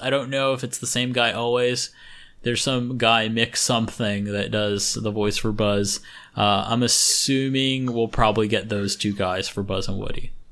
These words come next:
That's my personal guess, because just going on their track record and what budget they probably have for this game, it's probably not gonna be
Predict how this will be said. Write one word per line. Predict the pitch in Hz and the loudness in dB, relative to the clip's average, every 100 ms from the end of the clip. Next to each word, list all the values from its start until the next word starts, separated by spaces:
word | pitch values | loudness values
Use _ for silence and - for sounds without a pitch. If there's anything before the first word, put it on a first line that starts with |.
| - | -2
That's | 147 143 - | 2 2 2
my | 131 | 0
personal | 131 113 120 | 0 0 0
guess, | 117 107 - | 0 -2 -2
because | 117 113 107 104 - - - - | -4 -2 -2 -4 -8 -14 -20 -2
just | 151 - | 0 4
going | 180 165 | 6 6
on | 165 | 4
their | 156 143 | 4 2
track | - 123 127 | 2 2 2
record | 139 135 151 147 143 | 0 0 0 0 0
and | 127 120 | 0 0
what | 120 120 | -2 0
budget | 120 120 131 | 0 0 -2
they | 120 | -4
probably | 110 107 107 113 123 | -6 -4 -4 -2 0
have | 123 127 123 | 2 0 0
for | 131 | 0
this | 131 - | 0 0
game, | 135 139 139 143 - - - - _ _ _ | 2 2 2 -2 -8 -18 -20 -20 _ _ _
it's | 131 - | -6 -2
probably | 156 135 147 143 | 2 4 4 4
not | 131 127 | 2 2
gonna | 139 135 | 2 0
be | 131 135 131 127 | 2 2 0 -4